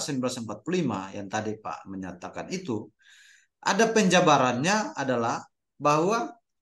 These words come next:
ada hak dan ada kewajiban sebagai warga negara. Ada hak dan kewajiban warga negara.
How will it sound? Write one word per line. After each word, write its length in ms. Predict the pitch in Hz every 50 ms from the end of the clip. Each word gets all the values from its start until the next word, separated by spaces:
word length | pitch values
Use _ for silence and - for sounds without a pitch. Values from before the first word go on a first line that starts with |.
| _ -
ada 400 | 185 208 233 214 226 220 214 196
hak 560 | 180 - - 226 226 226 226 - _ _ _
dan 420 | - 170 175 170 170 175 165 - - -
ada 360 | - 151 160 165 165 156 -
kewajiban 680 | - 147 139 135 135 135 139 160 143 135 117 107 107
sebagai 480 | - - - 120 107 110 104 101 113 113
warga 300 | 110 104 104 104 95 104
negara. 420 | 98 98 98 113 139 156 151 113 - - - _ _ _ _ _ _ _ _ _ _ _ _ _ _ _ _ _ _ _ _ _ _ _ _ _ -
Ada 160 | 120 127 160
hak 220 | - 175 185 185 175 165 170
dan 160 | 180 180 190
kewajiban 480 | 170 175 170 165 160 175 170 175 170 170
warga 240 | 160 147 139 147
negara. 400 | 143 143 127 143 131 110 - -